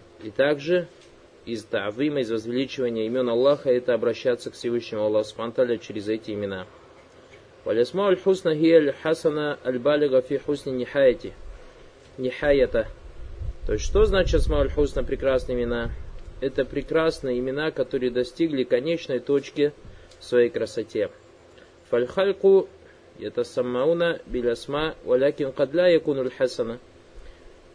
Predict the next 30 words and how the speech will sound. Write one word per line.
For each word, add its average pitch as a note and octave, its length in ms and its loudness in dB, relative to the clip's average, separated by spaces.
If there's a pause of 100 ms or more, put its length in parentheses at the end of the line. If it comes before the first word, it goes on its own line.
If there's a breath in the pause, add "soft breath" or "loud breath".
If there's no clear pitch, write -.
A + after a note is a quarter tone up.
Создания F3 640 2
берут F3 320 4
себе D3+ 260 2
какие-то C#3 460 -2
имена, B2 320 0
однако D3 380 -2
эти D3 240 0
имена E3 400 0 (160)
не C3+ 300 -4
могут D3+ 340 2
быть D3 240 -2 (600)
не G#2+ 140 -8
прекрасными. D3 800 0 (580)
«Ау E3+ 200 6
кад E3+ 240 2
такуну D#3+ 420 2
хасана, E3+ 460 0
валякин C3+ 420 2
лайсат D#3+ 320 2
балига D3 460 2
фил B2+ 240 -4
хусни B2+ 320 -6
нихаята». D3 680 0 (600 loud breath)
Или F3 200 2
же, F3 180 2
может F3 320 0
быть, F3 240 -2
и E3+ 40 0
красивые F#3+ 580 2
имена, D3 360 0